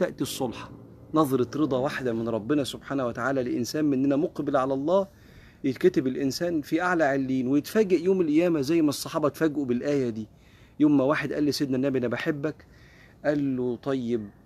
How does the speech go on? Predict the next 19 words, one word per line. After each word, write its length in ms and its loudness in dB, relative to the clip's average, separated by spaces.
ونزل 800 0
القرآن. 520 -12
ساعات 300 0
كان 120 0
النبي 280 2
يسكت 300 -2
كده 160 2
وينزل 280 2
القرآن: 580 -4
"ومن 200 2
يطع 360 2
الله 460 0
والرسول 600 -2
فأولئك 600 0
مع 260 2
الذين 420 2
أنعم 380 4
الله 380 2
عليهم 440 -4